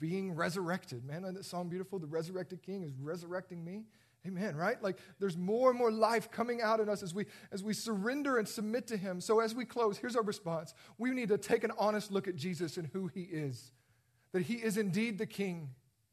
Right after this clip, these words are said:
He is indeed the king. We need to examine our Savior and know who he is. We don't get to define him. We don't get to put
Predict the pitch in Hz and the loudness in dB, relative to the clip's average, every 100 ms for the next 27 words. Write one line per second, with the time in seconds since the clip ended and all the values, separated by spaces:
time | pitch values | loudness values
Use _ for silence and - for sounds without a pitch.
0 | _ _ _ _ 220 220 220 175 233 262 | _ _ _ _ -2 0 0 2 4 4
1 | 220 - - - - - 185 190 170 151 | 2 -4 -12 -20 -10 -6 -4 -4 -6 -6
2 | 170 208 202 196 147 170 208 208 208 190 | -6 -4 -2 -2 -2 0 0 0 -2 -2
3 | - 185 160 175 151 - _ _ _ _ | -2 -2 -2 -4 -6 -12 _ _ _ _
4 | _ - 185 170 190 165 208 196 170 147 | _ -6 -2 0 -2 -2 -2 0 0 0
5 | 214 262 220 - 190 202 - 220 220 214 | 0 0 -2 -4 -2 0 4 4 4 0
6 | 208 220 233 - 190 208 185 - 226 | -4 -2 -2 -2 -4 -4 -4 4 4